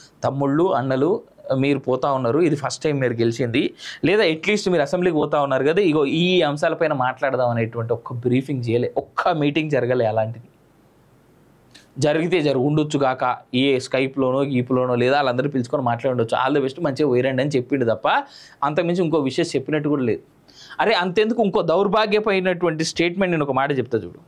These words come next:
ఒక్క చాలా బాధాకరమైనటువంటి స్టేట్మెంట్ నేను చెప్తా. ఎమ్మెల్యేలుగా గెలిచిన తర్వాత, ఈ ఎనిమిది మంది ఎమ్మెల్యేలు గెలిచారు అని డిక్లేర్ అయిన తర్వాత, స్టేట్ బీజేపీ పార్టీ ఆఫీస్ నుంచి ఒక్కరంటే ఒక్కరు కూడా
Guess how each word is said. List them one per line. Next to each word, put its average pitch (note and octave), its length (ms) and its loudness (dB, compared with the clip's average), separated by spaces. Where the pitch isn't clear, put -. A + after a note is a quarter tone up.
ఒక్క - 320 -4
చాలా G3 440 0
బాధాకరమైనటువంటి F#3 1200 0
స్టేట్మెంట్ D#3+ 360 -2
నేను B2 100 -2
చెప్తా. A#2+ 340 -2
ఎమ్మెల్యేలుగా A#3+ 640 4
గెలిచిన F3+ 440 0
తర్వాత, B2 400 -2
ఈ F#3+ 160 4
ఎనిమిది G#3 220 2
మంది G3+ 220 2
ఎమ్మెల్యేలు F#3 440 2
గెలిచారు D#3+ 480 0
అని D#3+ 140 2
డిక్లేర్ D#3 360 2
అయిన C#3+ 220 0
తర్వాత, A#2+ 600 0
స్టేట్ G3 520 0
బీజేపీ D#3+ 540 0
పార్టీ C3+ 380 -4
ఆఫీస్ A2+ 400 -2
నుంచి G2+ 300 -12
ఒక్కరంటే F#3+ 640 0
ఒక్కరు E3+ 360 0
కూడా C3+ 340 0